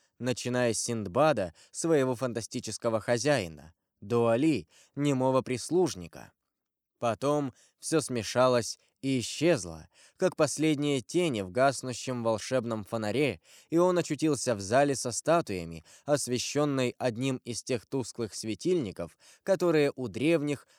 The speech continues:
охраняли по ночам сон или наслаждение. То были те же статуи с пышными формами,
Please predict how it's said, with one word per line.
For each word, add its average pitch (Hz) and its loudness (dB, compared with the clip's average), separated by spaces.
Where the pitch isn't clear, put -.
охраняли 127 0
по 107 -4
ночам 101 -4
сон 135 -2
или 127 -2
наслаждение. 110 -4
То 156 4
были 147 2
те 139 0
же 117 -2
статуи 143 0
с - -4
пышными 123 -4
формами, 101 -2